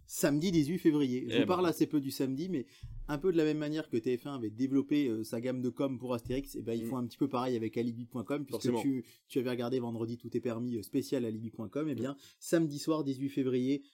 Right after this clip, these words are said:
Speaker 1: sur T F un, il y a Camille et Images, spécial alibi point com, là aussi, avec, euh, l'équipe de Philippe Lachaud. C'est un peu une émission style Les Enfants de la télé, on va dire, avec Camille Combal,
Speaker 2: D'accord.
Speaker 1: que moi j'aime beaucoup, c'est très drôle,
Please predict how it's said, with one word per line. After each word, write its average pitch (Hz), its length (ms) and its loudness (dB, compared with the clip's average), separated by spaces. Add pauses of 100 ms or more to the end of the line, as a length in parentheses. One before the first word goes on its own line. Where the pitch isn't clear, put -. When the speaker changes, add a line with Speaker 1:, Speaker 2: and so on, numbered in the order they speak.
Speaker 1:
sur 151 280 0
T 127 180 2
F - 80 -12
un, 147 180 0
il - 100 -2
y - 80 -2
a - 60 -4
Camille 170 460 2
et 139 60 6
Images, 135 440 -2 (140)
spécial 165 560 2
alibi 135 280 2
point 131 180 -2
com, 135 260 -2
là 131 140 0
aussi, 131 260 -2
avec, 120 260 -2
euh, 117 200 2
l'équipe 117 260 -2
de 123 120 -2
Philippe 123 320 -8
Lachaud. 127 340 -2 (240)
C'est - 120 -6
un 131 80 -2
peu 151 120 2
une 147 80 2
émission 139 340 0
style 147 300 -6
Les 127 180 4
Enfants 123 240 -2
de 120 60 -2
la 117 100 0
télé, 131 240 0
on 131 80 -4
va 113 120 -4
dire, 117 180 -6
avec 107 160 -6
Camille 117 260 -6
Combal, 139 380 -2
Speaker 2:
D'accord. 123 320 -4
Speaker 1:
que 135 80 2
moi 143 160 4
j'aime 127 180 2
beaucoup, 131 240 -2
c'est 139 200 -2
très 135 200 0
drôle, 139 340 6